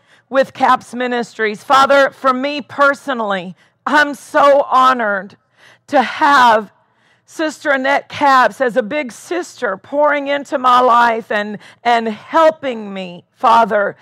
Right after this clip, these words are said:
to, to know how to put things into,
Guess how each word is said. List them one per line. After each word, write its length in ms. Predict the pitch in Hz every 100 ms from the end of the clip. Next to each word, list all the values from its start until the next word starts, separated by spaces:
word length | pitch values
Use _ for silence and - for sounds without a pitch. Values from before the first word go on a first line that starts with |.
| _ _
to, 400 | - 269 247 240 233
to 380 | - 247 233 233 _ -
know 400 | 247 262 311 320
how 420 | 320 - 277 277 277
to 580 | - 262 262 262 277 - _ _ -
put 380 | 311 302 285
things 640 | _ 277 277 269 277 - _
into, 960 | 269 269 269 - - 254 262 262 254